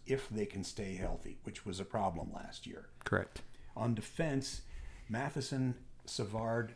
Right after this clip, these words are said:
Speaker 1: big guys. Caden Gooley, uh, there's some, they've got some big dudes on defense, but they're gonna have trouble getting the puck forward.
Speaker 2: Correct.
Speaker 1: So they're, as we've talked about before, some of these guys are gonna have a real problem not coming back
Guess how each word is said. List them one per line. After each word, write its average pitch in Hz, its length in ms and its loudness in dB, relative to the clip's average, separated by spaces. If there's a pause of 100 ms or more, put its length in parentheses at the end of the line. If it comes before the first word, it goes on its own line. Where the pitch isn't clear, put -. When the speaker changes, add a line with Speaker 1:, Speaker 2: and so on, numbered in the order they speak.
(160)
Speaker 1:
big 101 300 -2
guys. 87 480 0 (420)
Caden 127 260 6
Gooley, 117 460 4 (640)
uh, 95 440 -2
there's 131 220 2
some, 139 280 0 (100)
they've 123 140 -2
got - 160 -6
some 131 160 -2
big 120 280 0
dudes 127 280 0
on 117 100 -2
defense, 127 500 -4
but 107 200 -6
they're 117 100 -10
gonna 120 160 -2
have 139 300 -4
trouble 113 320 -2
getting 113 220 -6
the 123 60 -2
puck - 320 -6
forward. - 480 -6 (220)
Speaker 2:
Correct. 95 240 6
Speaker 1:
So 107 160 4
they're, 120 280 4 (280)
as 107 160 -2
we've 110 220 -2
talked 120 240 -2
about 113 260 -2
before, 127 460 0 (480)
some 139 220 0
of 160 80 2
these 123 180 2
guys 110 440 -2
are 101 100 -6
gonna 101 220 -4
have 98 200 -4
a 90 60 -2
real 113 300 0
problem 127 680 -2
not 110 480 0
coming 117 380 2
back 107 340 0